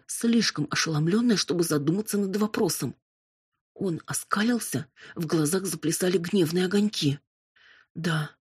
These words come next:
он был очень зол из-за нашего неравноценного обмена. Мне досталась лучшая часть сделки, но ведь и он не остался ни с чем. Он выбрался из круга, не попав при этом в рабство. И хотя он не был полностью свободен, так как был связан с Инферно,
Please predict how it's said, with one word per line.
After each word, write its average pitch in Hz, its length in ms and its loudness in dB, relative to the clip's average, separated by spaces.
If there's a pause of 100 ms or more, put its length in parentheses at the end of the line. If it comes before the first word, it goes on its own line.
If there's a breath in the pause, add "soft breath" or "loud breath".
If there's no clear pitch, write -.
(220)
он 165 260 0
был 185 300 -2
очень 160 340 2
зол 156 360 0
из-за 165 240 4
нашего 160 340 2
неравноценного 170 800 0
обмена. 165 460 2 (320)
Мне 180 240 4
досталась 160 640 0
лучшая 180 400 0
часть 139 340 0
сделки, 160 580 2 (140)
но 185 120 4
ведь 170 340 -2 (100)
и 202 120 0
он 226 160 6
не 180 100 2
остался 165 460 0
ни 196 100 2
с 208 60 4
чем. 143 360 4 (120)
Он 208 260 6
выбрался 196 560 4
из 170 160 2
круга, 165 360 2 (100)
не 196 120 2
попав 220 360 -2
при 202 180 4
этом 185 220 2
в 220 40 2
рабство. 170 460 -2 (140)
И - 60 -2
хотя 165 280 2
он 147 220 4
не 180 240 4
был 233 140 4
полностью 180 500 2
свободен, 185 600 4 (100)
так 240 140 4
как 208 140 2
был 208 160 2
связан 165 440 0
с - 100 -6
Инферно, 160 520 0